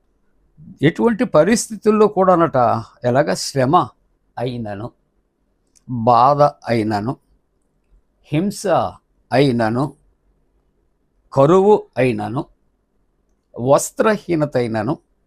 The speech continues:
ఉపద్రవమైనను, ఖడ్గమైనను మనలను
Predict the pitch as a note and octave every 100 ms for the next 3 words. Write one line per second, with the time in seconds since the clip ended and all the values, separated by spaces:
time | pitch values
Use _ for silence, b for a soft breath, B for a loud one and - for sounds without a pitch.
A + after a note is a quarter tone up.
0 | _ _ _ _ _ _ _ _ _ _
1 | _ _ - C#3+ E3 G#3 F3 D3+ E3+ D#3+
2 | C#3 C3 A#2+ A2+ A#2+ D#3 - _ _ _
3 | _ _ _ _ _ _ _ _ _ -
4 | C#3 D#3 C#3+ F3 E3 C3 A#2 G#2 B2+ C#3+
5 | _ _ _ _ _ _ _ _ _ _
6 | _ A#2 A#2+ A#2+ A#2 A2 G#2+